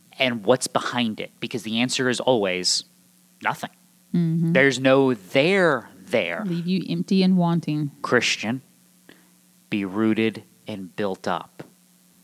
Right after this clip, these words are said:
Speaker 1: producing, connected to the vine,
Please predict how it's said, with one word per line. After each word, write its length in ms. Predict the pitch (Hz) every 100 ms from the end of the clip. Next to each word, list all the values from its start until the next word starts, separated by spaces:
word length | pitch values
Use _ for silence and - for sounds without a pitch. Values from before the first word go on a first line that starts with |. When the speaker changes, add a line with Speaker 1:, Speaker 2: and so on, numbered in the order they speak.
| _ _ _ _
Speaker 1:
producing, 840 | - 104 107 95 - 101 90 87 - _ _ _ _ _ _ _
connected 420 | 123 98 - 117
to 100 | -
the 80 | 120
vine, 420 | 117 95 87 87